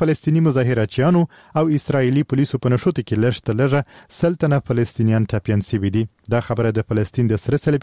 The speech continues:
کمیټې چارواکو پرون یکشنبه رسنیو ته کړې ده. نښتې د مسلمانانو د دریم تر ټولو سپېڅلي ځای او پر هغه مځکه د فلسطینیانو د کورونو خالي کولو پر سر پیدا سوې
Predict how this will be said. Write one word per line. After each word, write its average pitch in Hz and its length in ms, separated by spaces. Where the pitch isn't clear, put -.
کمیټې 135 420
چارواکو 120 460
پرون 131 240
یکشنبه 135 480
رسنیو 127 440
ته 104 120
کړې 104 220
ده. 123 60
نښتې 196 360
د 160 140
مسلمانانو 143 580
د 127 120
دریم 127 340
تر 117 100
ټولو 127 360
سپېڅلي 117 420
ځای 147 140
او 139 140
پر 135 160
هغه 139 240
مځکه 123 400
د 113 160
فلسطینیانو 120 640
د 151 140
کورونو 170 300
خالي 123 280
کولو 127 320
پر 113 140
سر - 240
پیدا 104 240
سوې 104 200